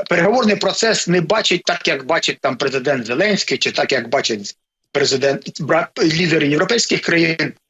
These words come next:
Він тут, е, one-man show, він тут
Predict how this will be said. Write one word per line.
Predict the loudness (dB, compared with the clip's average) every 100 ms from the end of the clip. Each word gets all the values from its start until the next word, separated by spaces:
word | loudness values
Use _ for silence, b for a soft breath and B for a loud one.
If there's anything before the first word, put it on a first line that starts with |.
| _ _ _ _ _ _ -6
Він | 0 2 2
тут, | 4 0 0 -10 _ _ _ 0
е, | 2 4
one-man | 4 4 4 4 4
show, | 2 4 4 4 2
він | 4 2
тут | 2 2 2 -4